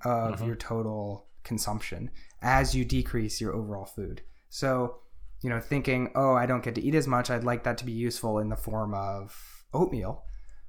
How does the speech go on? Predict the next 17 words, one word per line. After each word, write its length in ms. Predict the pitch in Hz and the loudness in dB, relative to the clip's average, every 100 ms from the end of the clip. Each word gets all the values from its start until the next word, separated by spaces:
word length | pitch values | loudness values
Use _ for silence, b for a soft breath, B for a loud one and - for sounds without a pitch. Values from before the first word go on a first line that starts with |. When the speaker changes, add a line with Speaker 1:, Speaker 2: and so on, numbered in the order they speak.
| b - | b -2
Speaker 1:
But 140 | - 147 | 6 8
it 40 | |
actually 360 | 139 165 - 165 | 8 6 6 4
needs 220 | 143 127 | 4 2
to 60 | 127 | 2
be 200 | 123 120 | 2 2
protein 440 | - 156 170 123 | 4 2 4 0
in 120 | 113 | 2
order 160 | 110 110 | 0 -2
for 120 | - | -4
you 100 | 107 | -4
to 100 | 104 | -4
not 180 | 101 92 | -6 -4
lose 180 | 92 - | -2 0
the 60 | |
muscle 280 | 98 104 78 | -2 -4 -4
mass. 420 | - - - - | -6 -8 -10 -14